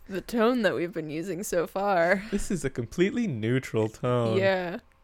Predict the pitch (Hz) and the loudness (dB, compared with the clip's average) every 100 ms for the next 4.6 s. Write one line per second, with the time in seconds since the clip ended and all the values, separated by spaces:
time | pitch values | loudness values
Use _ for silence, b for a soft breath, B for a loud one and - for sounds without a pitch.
0 | b b - 208 214 214 214 214 - _ | b b 0 2 2 0 -2 -6 -14 _
1 | - - 277 339 214 190 - - - 214 | -20 -4 0 2 2 0 -10 -18 -6 -2
2 | 208 208 208 208 202 202 202 202 196 - | 0 0 -2 -2 -2 -4 -4 -4 -6 -10
3 | _ _ _ - - 226 240 233 226 220 | _ _ _ -14 -6 -6 2 2 4 0
4 | 208 - 208 214 254 | 0 -2 0 0 0